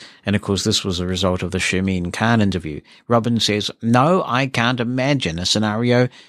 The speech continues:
in which blindness would take priority over my religious faith." Adam Morris says, "Hi, Jonathan. I know I'm behind in listening to the podcast. A couple of things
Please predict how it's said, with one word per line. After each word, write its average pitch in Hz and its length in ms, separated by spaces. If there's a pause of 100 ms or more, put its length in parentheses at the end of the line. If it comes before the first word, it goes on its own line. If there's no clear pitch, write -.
(160)
in 90 160
which 90 200
blindness 101 760 (220)
would 101 200
take 107 260
priority 117 720 (100)
over 120 300
my 107 200
religious 98 680 (160)
faith." - 560 (280)
Adam 135 260
Morris 101 600
says, 82 560
"Hi, 131 240
Jonathan. 110 420
I 92 140
know 107 260
I'm 95 180
behind 120 440
in 92 160
listening 101 380
to 98 100
the 90 100
podcast. 95 800 (220)
A 127 80
couple 170 340
of 139 100
things 127 540